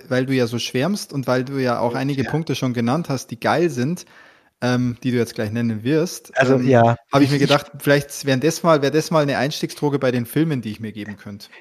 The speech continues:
Speaker 2: Ich fang bei der Tatsache an, die Grafik.
Speaker 1: <laughs>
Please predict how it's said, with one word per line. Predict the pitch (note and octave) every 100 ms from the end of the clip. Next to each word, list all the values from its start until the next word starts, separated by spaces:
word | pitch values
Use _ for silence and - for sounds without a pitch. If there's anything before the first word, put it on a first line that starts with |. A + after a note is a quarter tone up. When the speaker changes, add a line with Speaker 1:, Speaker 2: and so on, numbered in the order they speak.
| _
Speaker 2:
Ich | D#3 -
fang | E3+ F#3+
bei | E3+
der | D3+ C#3
Tatsache | - - - D#3+ D3+ C3
an, | D#3+ D#3
die | D3+
Grafik. | A#2+ G2 - F2+ - - _ _ _ _ _ _
Speaker 1:
<laughs> | -